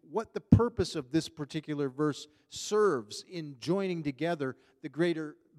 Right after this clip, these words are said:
body of this particular chapter that we're looking at. Were the Philippians beginning to doubt?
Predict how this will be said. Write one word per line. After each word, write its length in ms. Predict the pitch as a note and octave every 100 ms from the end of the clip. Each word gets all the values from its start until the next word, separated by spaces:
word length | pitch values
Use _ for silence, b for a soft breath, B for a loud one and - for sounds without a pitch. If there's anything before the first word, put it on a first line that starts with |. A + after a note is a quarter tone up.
| B2+
body 540 | E3 G3 F#3+ C3 B2+ -
of 240 | C3+ A#2+
this 160 | D#3 -
particular 580 | - - D#3+ D#3+ C3+
chapter 580 | A#2 - F#3 F3+ - C3
that 200 | A2 C3
we're 200 | C#3+ C#3+
looking 380 | C3+ F3+ F3 C3+
at. 140 | F#2+ E2+ _ _ _ _ _ _ _ _ _ _ _ _ _ _ _ _ _ _ _ _ _ _ _ _ _ _ _ _ -
Were 100 | B2+
the 80 |
Philippians 760 | A#2+ A#2 A#2 C3 C#3+ A#2+ G#2+ G#2
beginning 440 | A#2 G#2+ A#2+ G#2+
to 240 | G2 F2+ G#2+
doubt? 440 | C3+ G#3 - -